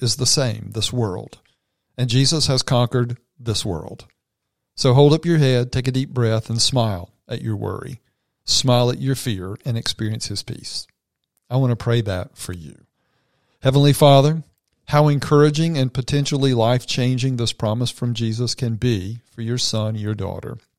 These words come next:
Just now, may they see you speaking this truth and this promise over them, not in merely a general way to anyone, but speaking it over them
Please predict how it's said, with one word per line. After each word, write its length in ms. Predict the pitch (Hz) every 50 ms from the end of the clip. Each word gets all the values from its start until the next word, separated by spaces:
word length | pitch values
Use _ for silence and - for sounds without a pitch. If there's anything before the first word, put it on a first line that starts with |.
| _ _ _ _ _ _ _ _ _ _ -
Just 340 | 139 117 127 165 185 175 -
now, 400 | 151 143 143 127 95 - - - _ _ _ _ _ _ _ _ _ _ _ _ _
may 100 | - 123
they 160 | 120 123 123 113
see 240 | - - - 139
you 280 | 147 147 135 127 123 120
speaking 680 | - - - - - 139 143 156 - - 175 160 143
this 180 | 117 110 101 -
truth 580 | - - - - 127 127 131 139 143 151 147
and 220 | - - 131 120 107
this 180 | 110 104 -
promise 580 | - - - 127 117 120 120 117 113 110 - - - _ _
over 360 | 123 120 113 107 113 107 107
them, 500 | 101 107 104 98 82 69 76 80 82 82 _ _ _ _ _ _ _ _ _ _ _ _
not 240 | 131 135 156 180
in 340 | 190 185 175 165 139 135 143
merely 340 | 147 151 151 156 147 135 120
a 100 | 117 113
general 720 | 113 107 104 107 104 131 160 170 160 135 123 117 113 104
way 320 | 101 107 104 104 104 110 110
to 140 | - - - -
anyone, 640 | 160 160 156 127 101 98 90 85 87 85 85 98 - _ _ _ _ _ _ _
but 140 | 120 120 -
speaking 480 | - - - 147 143 - - 127 123
it 200 | 117 113 - _ _
over 380 | 135 135 135 117 117 117 113
them 680 | 104 101 107 107 101 107 127 156 143 101 90 87 90 -